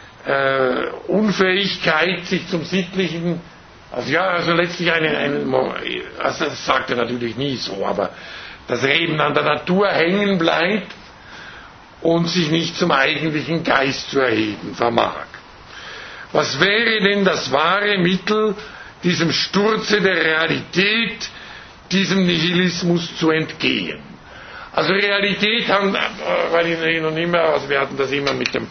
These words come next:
realen Prädikat bei Kant, also hier heißt es nun tatsächlich wirklich. Das Wissen erkennt sich als bloßes Schema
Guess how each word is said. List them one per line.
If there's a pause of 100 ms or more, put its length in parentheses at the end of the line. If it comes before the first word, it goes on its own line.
(460)
realen
Prädikat
bei
Kant,
also
hier
heißt
es
nun
tatsächlich
wirklich. (1700)
Das
Wissen
erkennt
sich
als
bloßes
Schema